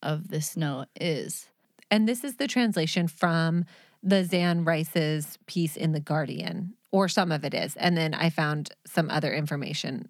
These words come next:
Speaker 2: elsewhere, but this is basically the translation.
Speaker 1: "If you ever want to see your daughter alive again, then pay two million Deutschmark."
Speaker 2: Which is about one point one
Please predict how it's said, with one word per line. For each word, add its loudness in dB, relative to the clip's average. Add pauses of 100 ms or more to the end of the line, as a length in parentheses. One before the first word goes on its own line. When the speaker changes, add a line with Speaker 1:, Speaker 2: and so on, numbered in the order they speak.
Speaker 2:
elsewhere, -4
but -4
this -4
is -8
basically -8 (140)
the -4 (120)
translation. -6 (360)
Speaker 1:
"If 0 (320)
you 0
ever 2
want -2
to -4
see -2
your 0
daughter 0
alive -4
again, -4 (240)
then 0
pay 0
two -2
million 0 (100)
Deutschmark." -2 (100)
Speaker 2:
Which 2 (140)
is 4
about 0
one 2
point -4
one 2